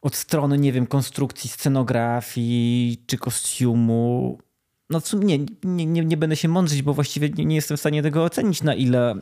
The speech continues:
na ile i ta scenografia, i kostiumy były zgodne z duchem epoki. Ale może ty mi to powiesz, czy, czy dla ciebie ważna była ta,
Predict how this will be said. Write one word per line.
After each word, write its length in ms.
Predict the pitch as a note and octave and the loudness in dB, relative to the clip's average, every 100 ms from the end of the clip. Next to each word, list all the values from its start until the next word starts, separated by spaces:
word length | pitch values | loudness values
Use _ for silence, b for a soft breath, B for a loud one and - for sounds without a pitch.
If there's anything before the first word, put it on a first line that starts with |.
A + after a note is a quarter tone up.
| - - B2 B2 A#2 | -10 -8 -6 -2 0
na 80 | A#2+ | 0
ile 320 | B2 A#2+ A#2 | 0 0 0
i 140 | C3 | -2
ta 180 | A#2+ B2 | -2 -2
scenografia, 600 | A#2 - B2 A#2 A#2+ A#2+ | -2 0 2 2 0 0
i 80 | A2+ | -2
kostiumy 500 | C3 - - A#2+ A#2 | -2 -4 0 2 2
były 240 | G#2+ A2+ | 2 0
zgodne 540 | A2+ G2+ B2 A2+ A#2 A2+ | 0 0 0 2 2 2
z 220 | G2+ G#2 | 0 -2
duchem 480 | A2 C3+ B2+ A#2 A2+ B B B B B B _ - | -2 0 0 0 0 B B B B B B _ -6
epoki. 800 | C#3+ C#3 A2 - A2+ B2 D3 F3 - _ _ _ _ _ _ _ _ A2+ A#2 A#2+ | -2 -2 -4 -6 -2 0 -2 -6 -14 _ _ _ _ _ _ _ _ -12 -6 -4
Ale 160 | G#2+ D#3+ | -2 0
może 220 | E3+ D#3+ | 0 -2
ty 180 | D#3 A#2 | -2 0
mi 120 | G#2+ | 0
to 160 | F#2+ G2+ | 0 -4
powiesz, 600 | - F#2+ F#2 E2+ - - | -4 -4 -2 -4 -6 -8
czy, 220 | - A2 | -4 -4
czy 180 | G#2+ B2+ | -4 -4
dla 120 | A#2+ | -2
ciebie 240 | - C3 | -2 -2
ważna 340 | B2 B2 A2+ A2+ | 0 0 0 0
była 400 | G#2+ G#2+ G#2+ G#2+ | 0 0 0 -2
ta, 600 | A2+ G#2+ G#2+ G#2 G#2 | -2 -2 0 0 -2